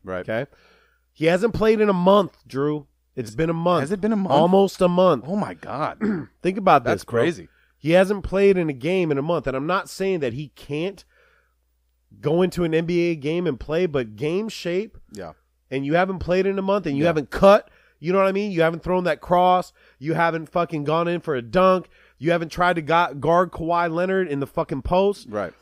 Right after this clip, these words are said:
Speaker 2: I think it's a big deal, dude. I think
Speaker 1: But
Speaker 2: it's a really big
Speaker 1: let's
Speaker 2: deal.
Speaker 1: step back here for a
Speaker 2: <clears throat>
Speaker 1: second because I, I don't think it's impossible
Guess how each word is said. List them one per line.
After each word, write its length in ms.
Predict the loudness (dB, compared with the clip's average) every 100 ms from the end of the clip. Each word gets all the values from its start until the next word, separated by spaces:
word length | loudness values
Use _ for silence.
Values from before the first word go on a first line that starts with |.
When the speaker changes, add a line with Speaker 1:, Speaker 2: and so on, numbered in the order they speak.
| -2
Speaker 2:
I 100 | -2
think 220 | -2 -6
it's 120 | -4
a 60 | -4
big 540 | -4 -4 -2 -4 -6
deal, 400 | -8 -6 -4 -6
dude. 400 | -6 -6 -4 -6 -6
I 100 | -4
think 140 | 0
Speaker 1:
But 60 | 0
Speaker 2:
it's 100 | 0
a 40 |
really 260 | -2 -2 -2
big 260 | -2 -2
Speaker 1:
let's 140 | 0 0
Speaker 2:
deal. 100 | 0
Speaker 1:
step 220 | 0 0
back 240 | 0 0
here 140 | -2 -4
for 160 | -4
a 40 | -6
Speaker 2:
<clears throat> 120 | -4
Speaker 1:
second 220 | -6 -6
because 260 | -8 -6 -4
I, 280 | -4 -2 -2
I 20 |
don't 280 | 0 -2 -4
think 240 | -8 -6
it's 140 | -8 -10
impossible 800 | -12 -10 -10 -10 -12 -14 -18